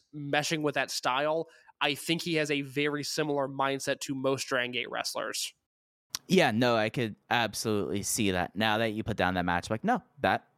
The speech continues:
Speaker 2: makes total sense. And I can see Ishin being someone that, I mean, he is thicker when you think about Dragon Gate guys, but he is at a, the nice size for Alexander to look strong with,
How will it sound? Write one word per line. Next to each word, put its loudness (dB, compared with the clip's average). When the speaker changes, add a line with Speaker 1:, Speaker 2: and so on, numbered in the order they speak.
Speaker 2:
makes 0
total 2
sense. 0
And 2
I 2
can -6
see -2
Ishin 0
being 0
someone 0
that, 2
I 0
mean, 0
he 0
is -2
thicker 0
when 2
you 0
think 0
about 0
Dragon 0
Gate -2
guys, 0
but 0
he 2
is -2
at 0
a, -2
the 2
nice 0
size 0
for 0
Alexander 0
to -2
look -2
strong 0
with, 0